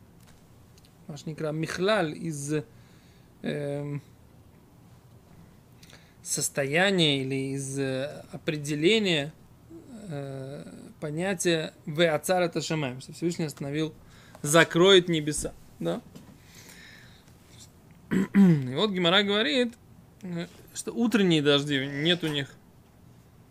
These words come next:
э, ещё гарантии, что мы не находимся в состоянии «Ве ацар это шамаем», поскольку, э, утренние облака не являются показателями серьёзных дождей.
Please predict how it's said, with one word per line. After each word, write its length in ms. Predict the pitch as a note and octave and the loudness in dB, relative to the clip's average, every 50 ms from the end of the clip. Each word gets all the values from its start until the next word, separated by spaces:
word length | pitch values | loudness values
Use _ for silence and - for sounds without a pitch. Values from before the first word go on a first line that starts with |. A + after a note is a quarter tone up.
| - - - - - - - - - - - - | -20 -20 -20 -20 -20 -20 -20 -20 -20 -20 -18 -12
э, 540 | - D#3+ D3+ D3 C#3+ C#3+ C#3 C#3 C#3 C#3 C#3 | -8 -4 -2 -2 0 0 0 0 -2 -2 -2
ещё 300 | C#3 D3+ C#3+ - - F3 | -4 -4 -2 0 2 2
гарантии, 760 | E3 D3+ D#3+ D#3 D#3 E3 D#3+ D3+ C#3 - D3 C#3+ C3+ C3+ C#3 - - - | 4 6 6 8 10 8 8 6 4 0 -2 -4 -4 -6 -8 -14 -18 -16
что 220 | - - - - D3+ | -16 -12 -8 -6 -4
мы 140 | D3+ D#3 | -2 0
не 140 | D#3 D#3 D#3 | 0 0 0
находимся 360 | D3+ C#3+ C3+ C#3 C#3+ C#3 C#3 | 0 0 0 0 -2 -2 -2
в 20 | B2 | -4
состоянии 560 | - - D3+ C#3+ C#3 C#3 C#3 C3+ C3+ - - - - - | -6 -6 -4 -4 -4 -4 -6 -6 -8 -10 -12 -16 -10 -4
«Ве 140 | D#3+ D#3+ D3+ | -2 -2 -2
ацар 260 | C#3+ - D#3 C#3+ C#3 | 0 0 -2 -2 -2
это 160 | C3+ - C#3 | -4 -6 -8
шамаем», 340 | C#3+ D3+ D3+ G3+ B3+ B3+ A#3 | -8 -6 -4 -4 -4 -4 -4
поскольку, 760 | A3 F3+ - - - B3 B3 C4 A3 - A3+ G#3+ A3 A3 - - - - - - - - - - - - | -6 -6 -8 -4 0 0 2 2 2 2 2 2 2 0 -6 -16 -20 -20 -20 -20 -20 -20 -20 -20 -20 -12
э, 360 | - - - D#3 D3+ D3 D3 D#3 | -6 -4 -2 0 0 0 -2 -2
утренние 460 | - A3 A3+ F#3 G3 G3 F#3 F3+ E3+ | -2 -4 -4 -2 -2 0 2 2 4
облака 1040 | D#3+ D#3 D#3+ D#3 D#3 D#3 - A3 A3+ A3 G#3 G3 F3+ F3 E3 D#3+ E3+ - - - - - | 4 4 4 4 4 2 2 2 4 4 4 2 0 -2 -6 -8 -12 -12 -14 -16 -16 -14
не 320 | - F3+ E3 E3+ F#3+ G3+ F#3+ | -10 -6 -4 -2 0 0 0
являются 720 | F3 D#3+ D#3 D#3+ E3 E3+ F3 E3+ D#3+ - - D#3+ D3+ D#3 D#3+ - - - - - - - - - - - - - - - - - - - - - | 2 2 4 4 4 4 4 2 0 0 0 0 0 0 -4 -8 -14 -20 -20 -20 -20 -20 -20 -20 -20 -20 -20 -20 -20 -20 -20 -20 -20 -20 -8 -2
показателями 1500 | - D#3+ C#3+ - E3 D3+ D#3 E3 E3+ E3+ D#3+ - E3+ D#3 D#3 D3+ D3+ D3+ D3+ D3+ D3+ D#3 D3+ D3 C#3+ D#3+ D3 D3 F3 | -2 0 2 2 2 4 4 6 6 6 6 4 0 -2 -2 -2 -4 -4 -4 -4 -4 -4 -6 -6 -6 -8 -10 -12 -12
серьёзных 540 | E3+ - - D#3+ E3+ E3 D#3 C#3+ D3+ D3+ C#3+ | -6 -2 2 4 6 6 6 6 2 0 0
дождей. 400 | C#3 D3 C#3+ C3+ C#3 C#3 - - | 0 0 0 -2 -4 -8 -12 -14